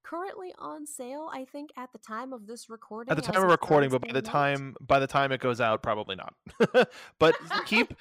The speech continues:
Speaker 2: but I would say keep checking, because there have been, like, two sales within the past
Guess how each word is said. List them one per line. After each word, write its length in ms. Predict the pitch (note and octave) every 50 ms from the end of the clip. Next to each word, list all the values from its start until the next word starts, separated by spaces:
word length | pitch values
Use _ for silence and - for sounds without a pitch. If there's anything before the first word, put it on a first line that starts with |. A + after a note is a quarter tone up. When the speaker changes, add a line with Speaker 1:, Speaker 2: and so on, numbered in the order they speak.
| - - _ _ -
Speaker 2:
but 100 | - F3
I 80 | F3+ F#3
would 120 | F#3+ -
say 100 | - G3
keep 380 | E3+ - - - G3 G3+ - -
checking, 500 | - - E3+ D#3 D#3+ - F#3+ F#3+ G3+ G#3
because 580 | F#3+ F3+ D#3+ - D#3+ D3+ C#3+ C#3 C3+ C3 A#2+ -
there 280 | B2+ A#2 C#3 C#3 D3 E3
have 160 | E3 D3 -
been, 160 | D3+ D3 D#3
like, 200 | D3+ C#3+ C#3 -
two 240 | - - - E3 D#3
sales 420 | D3 - - B2+ B2 C3 C3+ C3+ C#3
within 180 | C3+ B2+ B2
the 80 | B2+ A#2+
past 560 | - - A#2+ A#2+ B2+ B2+ - - - -